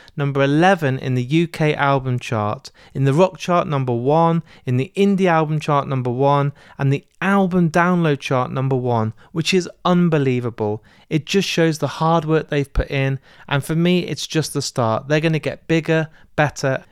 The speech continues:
and my interview with Bethany today shows all this. She's amazing, and I really can't wait to share it with you.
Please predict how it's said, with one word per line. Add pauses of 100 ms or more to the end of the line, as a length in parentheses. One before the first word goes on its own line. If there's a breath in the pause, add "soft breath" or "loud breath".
and
my
interview
with
Bethany
today
shows
all
this.
She's
amazing,
and
I
really
can't
wait
to
share
it
with
you.